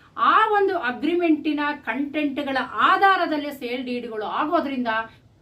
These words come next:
ಅಗ್ರಿಮೆಂಟ್ ಬಗ್ಗೆ ನೀವು ಹೆಚ್ಚು ಕಾಳಜಿಯನ್ನ ವಹಿಸ್ಬೇಕಾಗ್ತದೆ. ಅಗ್ರಿಮೆಂಟ್ ಬರೆಸುವಾಗ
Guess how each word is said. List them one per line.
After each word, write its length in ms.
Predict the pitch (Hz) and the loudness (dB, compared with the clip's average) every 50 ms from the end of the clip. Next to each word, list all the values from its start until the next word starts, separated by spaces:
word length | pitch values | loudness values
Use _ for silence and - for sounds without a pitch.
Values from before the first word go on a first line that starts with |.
| _ _ - - | _ _ -10 -8
ಅಗ್ರಿಮೆಂಟ್ 680 | 202 233 226 220 302 381 403 392 392 349 311 277 - | -6 -6 0 2 4 4 4 4 4 4 2 2 0
ಬಗ್ಗೆ 440 | 254 254 247 - 240 233 233 240 247 | -4 -6 -6 -4 -6 -6 -6 -6 -6
ನೀವು 260 | 214 220 214 208 214 | -8 -10 -10 -10 -12
ಹೆಚ್ಚು 460 | 214 208 302 349 330 - - 339 - | -8 -6 -6 -6 -6 -8 -8 -8 -8
ಕಾಳಜಿಯನ್ನ 640 | - - 226 220 240 247 247 240 233 226 214 208 214 208 208 202 202 - - _ _ _ _ _ _ 233 | -4 0 0 0 0 0 -2 -4 -6 -4 -4 -4 -4 -4 -4 -6 -8 -10 -18 _ _ _ _ _ _ -6
ವಹಿಸ್ಬೇಕಾಗ್ತದೆ. 960 | 233 262 294 269 - - 269 254 254 226 185 180 - - 190 160 170 170 165 | -4 -4 -4 -4 -6 -8 -8 -6 -6 -6 -8 -8 -12 -16 -14 -12 -10 -8 -8
ಅಗ್ರಿಮೆಂಟ್ 560 | 160 175 185 175 226 233 226 214 202 208 208 | -8 -8 -8 -6 -6 -6 -6 -6 -8 -8 -8
ಬರೆಸುವಾಗ 680 | - - 208 247 339 339 - - 240 208 180 170 156 | -4 -4 -2 -2 -2 -4 -8 -8 -6 -6 -6 -6 -6